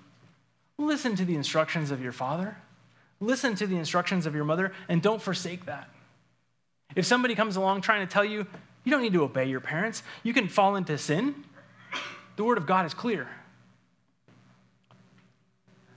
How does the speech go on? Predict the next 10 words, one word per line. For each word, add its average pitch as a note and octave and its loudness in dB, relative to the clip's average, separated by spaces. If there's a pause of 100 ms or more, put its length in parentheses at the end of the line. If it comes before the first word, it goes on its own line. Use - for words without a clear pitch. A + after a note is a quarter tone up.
(160)
Skip - 0
ahead E3 2
to D3+ 0
verse D3+ 0
one D#3+ 2
of - -2
chapter D3+ 2
two. D#3+ 0 (1900)
My F3 4
son, F3 -2